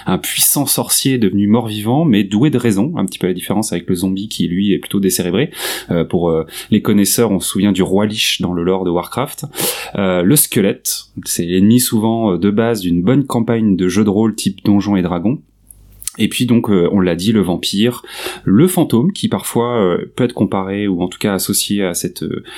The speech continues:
cette grand ensemble, euh, du mort-vivant, et puis le zombie, euh, qui est celui dont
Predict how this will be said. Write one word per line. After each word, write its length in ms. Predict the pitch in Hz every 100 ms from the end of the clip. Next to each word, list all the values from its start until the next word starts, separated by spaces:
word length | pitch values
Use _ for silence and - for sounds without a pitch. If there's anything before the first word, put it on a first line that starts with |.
| -
cette 200 | - 90
grand 340 | 92 104 131
ensemble, 420 | 123 120 127 117 95
euh, 320 | 90 85 82
du 180 | - 95
mort-vivant, 640 | 101 98 95 120 156 -
et 100 | 139
puis 400 | 127 - 135 151 143
le 160 | 101
zombie, 520 | 120 107 95 87 104 107
euh, 540 | 85 85 85 87 -
qui 240 | - 87 101
est 100 | 117
celui 340 | - 101 123
dont 100 | 123